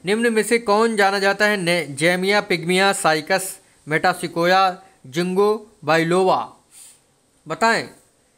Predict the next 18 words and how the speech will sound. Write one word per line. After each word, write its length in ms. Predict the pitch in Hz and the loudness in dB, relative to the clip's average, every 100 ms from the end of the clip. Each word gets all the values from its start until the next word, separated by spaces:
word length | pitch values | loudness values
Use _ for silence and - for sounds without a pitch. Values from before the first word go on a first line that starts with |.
| - | -20
जीवित 540 | 127 185 233 262 302 262 | -4 0 2 2 0 -2
जीवाश्म 680 | 202 220 214 233 262 220 | -2 0 2 2 0 -4
के 220 | 208 233 208 | -4 -2 2
नाम 280 | 196 233 | 2 0
से 460 | 202 180 180 226 - _ _ _ - | -2 -2 0 -2 -10 _ _ _ -2
सबसे 420 | 214 220 - 277 | -2 -2 -2 -2
छोटा 460 | 269 214 208 226 226 | 0 -2 0 2 2
अनावृत 520 | 190 180 180 185 202 | 0 0 2 2 0
बीजी 440 | 156 143 165 175 | -4 -6 -4 -4
पौधा 420 | 185 151 147 156 170 | -2 0 0 0 0
जेमिया 520 | 135 143 139 165 190 | 0 -2 -2 -2 -2
पिग्मिया 540 | 190 131 123 151 185 | -4 -8 -4 -2 0
है। 300 | 180 233 285 _ _ _ _ | -2 -4 -8 _ _ _ _
ठीक 140 | 165 160 | -8 -2
है, 360 | 226 277 - _ _ 139 | -2 -2 -10 _ _ -10
नग्न 380 | 151 190 190 180 | -2 0 0 0
बीजी 320 | 175 151 160 | -2 -2 -4
पौधे। 600 | 156 135 127 123 113 | -2 -2 -2 -8 -10